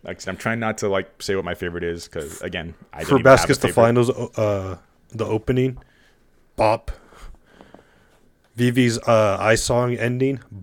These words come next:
Speaker 2: bop. Put Vivi in there too,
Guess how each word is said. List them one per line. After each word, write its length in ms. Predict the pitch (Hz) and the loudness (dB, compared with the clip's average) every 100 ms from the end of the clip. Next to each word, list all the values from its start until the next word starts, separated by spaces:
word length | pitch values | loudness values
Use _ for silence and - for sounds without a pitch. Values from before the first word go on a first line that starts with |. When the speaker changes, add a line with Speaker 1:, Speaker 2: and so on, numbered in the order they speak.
| - | -4
Speaker 2:
bop. 400 | - 95 98 - - - - _ _ _ _ - _ - _ _ _ _ _ _ _ _ _ _ | 2 2 2 -2 -10 -14 -20 _ _ _ _ -20 _ -20 _ _ _ _ _ _ _ _ _ _
Put 160 | 123 101 | -4 -4
Vivi 320 | 104 104 104 | -6 -6 -6
in 80 | 101 | -6
there 140 | 98 | -8
too, 300 | - 98 | -8 -10